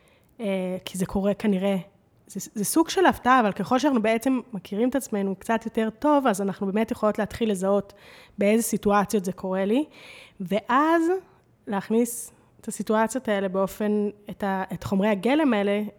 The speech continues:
באופן יותר, אה, קבוע לחיים.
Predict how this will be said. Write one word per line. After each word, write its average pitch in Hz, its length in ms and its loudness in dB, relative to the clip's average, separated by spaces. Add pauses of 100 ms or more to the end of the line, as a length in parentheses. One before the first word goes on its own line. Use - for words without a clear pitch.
(280)
באופן 202 380 -2
יותר, 226 320 -2
אה, 208 420 0
קבוע 233 340 0
לחיים. 196 520 -2